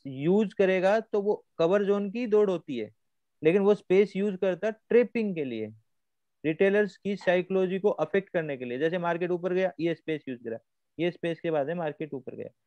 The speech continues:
तो अब हम अपनी विधियां भी देखेंगे कि क्या मेथड बन रहे हैं। मेथड तो वैसे बदले होते हैं, हमारा एक मेथड यहाँ बन रहा था और यहाँ पे just एग्जिट थी, क्यों? क्योंकि सनराइज के कारण।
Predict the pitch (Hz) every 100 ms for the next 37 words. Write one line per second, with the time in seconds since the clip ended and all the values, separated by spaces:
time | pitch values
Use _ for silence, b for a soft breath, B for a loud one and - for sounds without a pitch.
0 | _ _ - - 180 185 190 180 160 -
1 | 190 147 147 127 175 202 214 196 190 180
2 | 190 202 190 185 175 160 165 175 156 165
3 | 151 151 160 143 151 185 175 196 185 185
4 | 135 127 165 180 131 117 - _ _ 120
5 | 147 160 160 160 170 180 165 143 156 156
6 | 147 123 107 107 110 _ _ _ _ _
7 | _ _ 143 131 135 135 147 175 147 165
8 | 151 135 127 135 _ 110 110 _ _ _
9 | _ _ 143 170 190 160 160 - 131 123
10 | 117 117 110 104